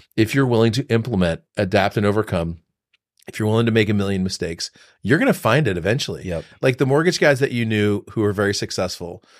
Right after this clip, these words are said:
Speaker 1: first of all, i-, if I was hiring, if I'm, if I'm looking for a mortgage person, I, I'm, education may be the last thing I'm looking for.
Speaker 2: Mm-hmm.
Speaker 1: You know,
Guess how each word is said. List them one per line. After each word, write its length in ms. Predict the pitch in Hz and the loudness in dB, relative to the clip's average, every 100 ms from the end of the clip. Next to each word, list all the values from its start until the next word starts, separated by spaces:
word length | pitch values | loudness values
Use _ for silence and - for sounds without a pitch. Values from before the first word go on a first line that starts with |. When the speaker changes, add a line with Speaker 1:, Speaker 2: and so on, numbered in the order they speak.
| _ - | _ 0
Speaker 1:
first 200 | 175 - | 0 4
of 40 | |
all, 280 | 127 101 - _ _ _ _ _ _ | 4 4 -2 _ _ _ _ _ _
i-, 140 | 139 - | -4 -2
if 120 | 120 | 2
I 100 | 147 | 4
was 140 | 226 - | 4 2
hiring, 300 | 175 151 135 | 0 0 0
if 120 | 120 | -2
I'm, 180 | 143 156 127 | -2 -2 -4
if 100 | 143 | -4
I'm 80 | 156 | -2
looking 180 | 143 | -2
for 100 | 127 | 0
a 40 | 117 | 2
mortgage 300 | 101 98 92 | 2 0 0
person, 360 | 95 92 92 - _ - | -2 -2 -6 -10 _ -6
I, 120 | 104 - | -4 0
I'm, 300 | 127 180 185 _ _ _ _ 117 | 2 2 -4 _ _ _ _ -2
education 500 | 123 127 131 127 113 | -2 2 2 2 0
may 80 | |
be 100 | 107 | 0
the 60 | 95 | -2
last 320 | 90 90 90 | -4 -4 -4
thing 180 | 104 85 - | -6 -8 -8
I'm 120 | 87 | -8
looking 240 | 85 82 | -8 -10
for. 300 | 80 - - _ _ - | -14 -14 -16 _ _ -6
Speaker 2:
Mm-hmm. 200 | 95 80 | -4 0
Speaker 1:
You 80 | 101 | 2
know, 280 | 98 107 | 2 0